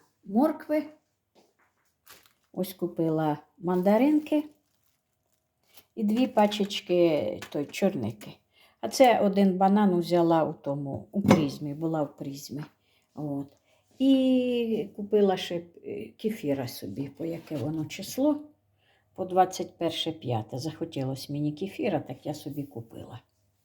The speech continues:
кефірчику. От. І тоді я пішла, е, пішла на той, в центр поїхала, з центру поїхала в Лянцекескос,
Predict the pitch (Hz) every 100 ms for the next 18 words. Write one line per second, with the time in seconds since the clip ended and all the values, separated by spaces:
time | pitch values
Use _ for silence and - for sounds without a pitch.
0 | _ - - - - - - - 80 _
1 | _ _ _ _ _ _ _ _ - 175
2 | 175 - - _ _ _ - 320 302 220
3 | 220 269 220 220 226 - - _ - 202
4 | - 190 202 208 208 - _ _ _ _
5 | _ _ _ _ - - - 160 160 170
6 | 160 139 101 - - - _ _ _ _
7 | _ _ _ - 208 - 196 202 202 202
8 | - 131 180 185 180 - 156 156 - -
9 | - _ _ - - 214 180 165 170 -
10 | 170 160 160 - 165 160 160 - 233 226
11 | 214 160 165 175 175 170 165 160 156 160
12 | 156 160 - - - - - -